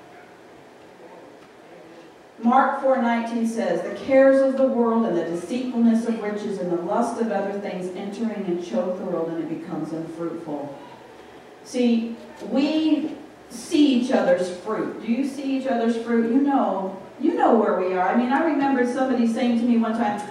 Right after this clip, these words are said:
"Well, Linda, I thought you were farther along than you are." Because he didn't see the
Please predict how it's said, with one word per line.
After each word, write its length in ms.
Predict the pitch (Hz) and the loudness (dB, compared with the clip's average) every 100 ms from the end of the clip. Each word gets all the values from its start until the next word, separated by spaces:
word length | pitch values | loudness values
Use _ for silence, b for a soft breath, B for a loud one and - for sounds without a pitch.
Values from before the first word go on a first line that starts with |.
| B | B
"Well, 200 | 254 302 | 2 4
Linda, 260 | 294 302 - | 4 4 4
I 160 | 254 247 | 4 4
thought 260 | 285 302 | 4 2
you 60 | 277 | 0
were 160 | 226 | 0
farther 420 | 254 254 311 277 240 | 4 6 6 4 2
along 440 | 214 262 302 269 | 6 6 6 2
than 120 | 277 | 0
you 160 | 269 233 | 2 2
are." 400 | - - - - - - - - - - - - - - - - - - - - - | 2 2 -2 -6 -12 -18 -20 -20 -20 -20 -20 -20 -20 -20 -20 -20 -20 -20 -20 -16 -4
Because 760 | 254 254 269 247 240 233 - - 302 | -2 4 6 6 6 4 2 -6 0
he 120 | 320 | 0
didn't 220 | 339 294 | 2 2
see 180 | - 311 | 2 2
the 140 | 262 | 2